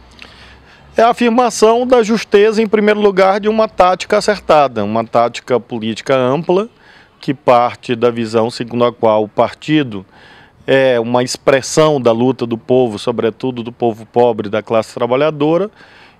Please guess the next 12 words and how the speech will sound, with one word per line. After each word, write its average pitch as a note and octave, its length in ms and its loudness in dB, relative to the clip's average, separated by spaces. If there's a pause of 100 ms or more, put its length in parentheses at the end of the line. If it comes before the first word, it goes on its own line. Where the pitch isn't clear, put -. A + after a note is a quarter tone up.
e D#3 100 -4
por F3 240 2
isso E3 260 0
mesmo, D#3+ 540 0 (380)
para C#3+ 240 4
alcançar D3 420 0
os B2+ 100 0
seus C3+ 200 0
objetivos, D3 800 -2
precisa E3+ 560 -2
fazer E3+ 320 -2
alianças, E3 800 -2